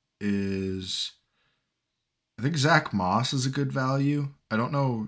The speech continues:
really how cheap he is relative to other guys. He's going for fifty-nine hundred. Uh, it's the same price as Gus Edwards, um, a thousand cheaper than, or a hundred cheaper than James Cook, um,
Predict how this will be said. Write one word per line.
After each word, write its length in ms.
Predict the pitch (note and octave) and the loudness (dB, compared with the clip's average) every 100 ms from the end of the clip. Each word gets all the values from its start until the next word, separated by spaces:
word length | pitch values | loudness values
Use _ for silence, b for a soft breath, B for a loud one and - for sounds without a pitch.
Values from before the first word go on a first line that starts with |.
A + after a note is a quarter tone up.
| - | -4
really 280 | A2+ G#2+ G2+ | 0 2 0
how 260 | G2+ G#2 G#2 | -2 -4 -2
cheap 380 | - G2+ G2 | -4 -4 -6
he 180 | - A#2 | -4 -2
is 440 | A2+ A#2 A#2 A#2 - | 0 0 -2 -4 -4
relative 520 | F#2+ G2+ G2+ G#2+ G2+ | -4 -4 -2 -4 -6
to 120 | G2+ | -6
other 240 | G2 G#2 G#2+ | -4 -2 0
guys. 360 | A2 A2 G#2+ | -2 -2 -4
He's 120 | G#2+ - | -6 -4
going 180 | A2+ | -4
for 100 | A#2+ B2+ | -4 -4
fifty-nine 540 | A#2 G#2 A#2+ A2 G#2+ | -4 -2 -2 0 0
hundred. 500 | G2+ G2 G2+ G2+ - b b b b b - | -2 -2 -2 -2 -6 b b b b b -6
Uh, 240 | G2 F#2 F#2 | -2 0 -2
it's 120 | - | -4
the 60 | A2 | -2
same 280 | G#2+ A2 | 0 0
price 280 | G#2+ A2+ G#2 | 0 -2 -2
as 120 | G#2+ | -4
Gus 320 | - G#2 G#2 - | -4 -2 -2 -2
Edwards, 880 | G#2+ G2 G2+ G2+ G2 G2 - - - - | -2 0 2 2 2 -2 -4 -8 -10 -10
um, 300 | F2+ F2+ F2+ | -8 -6 -8
a 40 | |
thousand 480 | E2+ F#2+ F#2 G2+ G2 | -8 -6 -2 -2 -4
cheaper 280 | - G#2 G#2 | -4 -4 -4
than, 180 | G2+ - | -6 -4
or 180 | G#2+ G2 | -2 0
a 120 | G2 | -2
hundred 320 | F2+ G2+ G#2 | -2 -2 -2
cheaper 240 | G#2 A2+ A2 | -2 -4 -2
than 140 | G#2 | -2
James 300 | G#2 G2+ G#2 | 0 -2 -2
Cook, 540 | - - F#2+ F#2+ - - b b b b b _ - | -6 -8 -8 -8 -14 -20 b b b b b _ -8
um, 440 | G2 F#2 F2+ F2+ | -6 -4 -8 -10